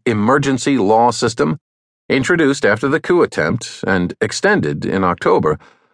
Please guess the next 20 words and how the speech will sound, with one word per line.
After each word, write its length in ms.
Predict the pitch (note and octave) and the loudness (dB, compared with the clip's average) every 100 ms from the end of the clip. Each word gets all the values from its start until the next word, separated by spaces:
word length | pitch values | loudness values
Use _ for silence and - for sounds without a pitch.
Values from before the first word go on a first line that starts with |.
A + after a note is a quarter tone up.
| _ - | _ -2
allows 420 | G#2+ B2 C3 B2 | 2 4 4 2
the 100 | G#2 | 0
ruling 380 | G2+ B2+ G3+ A#3 | 2 2 2 2
party, 480 | - G#2 C#2 A2+ C#3+ _ _ _ _ - | 2 0 0 -4 -6 _ _ _ _ -6
effectively 560 | F#2+ G#2 F2 D2 D2+ | -2 0 -2 -4 -4
controlled 420 | - D#2+ F#2 F#2 | -4 -2 0 0
by 200 | D#2+ E2 | 2 2
Erdogan, 520 | E2 F2+ G2 B2 D#3 D3 - _ _ - | 2 2 2 0 -2 -6 -12 _ _ -8
to 80 | G#2+ | -6
push 440 | - F3+ - - - | 0 0 -2 -8 -4
through 400 | B2+ C3 G#2+ C#3 | 0 0 0 -2
such 420 | - G#2 - - | -2 -2 -2 -10
structural 540 | - A#2 A2 - G2+ | -4 0 0 2 2
reforms 560 | F#2 F2+ F2+ E2+ C3 G2 | 2 0 0 0 0 0
without 320 | G2+ B2+ - | 0 0 0
real 220 | B2 C3 | 0 0
judicial 640 | A#2 G#2 F#2 G2 - A#2 F2 | 0 -2 -2 -2 0 0 0
or 200 | D#2 D#2 | 0 2
legislative 680 | F#2+ F#2 - D#3 F#3 F#2+ E3+ | 0 0 -2 0 0 2 0
oversight. 560 | F#3 - - B1 - | 0 -2 -4 -4 -6